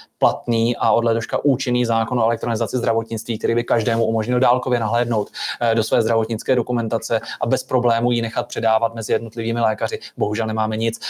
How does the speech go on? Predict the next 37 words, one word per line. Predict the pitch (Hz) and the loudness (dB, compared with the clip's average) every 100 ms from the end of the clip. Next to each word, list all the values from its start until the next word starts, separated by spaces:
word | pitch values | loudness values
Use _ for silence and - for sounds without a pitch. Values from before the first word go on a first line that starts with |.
| - | -2
Jo, | 127 | 0
to | 131 | 2
znamená, | 127 135 127 | 2 0 0
že | 120 | -2
ten | 123 | -4
stát | 120 117 117 | 0 2 2
nezvládá | 123 120 123 120 113 107 - - - | 0 4 4 6 4 2 0 -10 -2
ani | 156 160 | 2 4
naplnit | 139 - 139 135 | 4 2 2 4
zákony, | 123 117 131 | 2 2 -2
které | 123 131 123 | -2 0 0
už | 127 | 0
jsou | 139 | 2
hotové, | 127 123 123 113 | 2 4 2 2
které | 113 123 | 2 -2
udělala | 117 113 113 113 | 0 2 2 0
ta | |
předchozí | 117 104 - 107 | -2 -14 -6 -4
vláda. | 101 95 98 - _ _ _ _ _ _ _ - - - - - - - _ | -2 -2 -2 -8 _ _ _ _ _ _ _ -20 -18 -14 -12 -12 -14 -16 _
Ukrajinci | 131 185 226 226 | 0 2 4 4
budou | 220 226 214 | 6 8 6
moci | 202 220 | 4 0
skládat | 185 175 202 208 | 2 4 2 0
přijímačky | - 165 185 185 | 0 2 2 2
na | 196 | -2
střední | - - 180 | 0 2 2
školy | 185 180 185 | 2 4 2
v | |
ukrajinštině | - 135 147 143 139 - 151 170 | 2 2 4 4 2 0 2 4
nebo | 170 | 4
dostanou | 151 165 170 | 2 2 2
o | 156 | 4
dvacet | - 139 160 | 2 2 0
pět | 165 | 0
procent | 160 139 165 156 | 0 0 2 2
více | 135 151 | 2 0
času. | 156 135 - | 0 0 0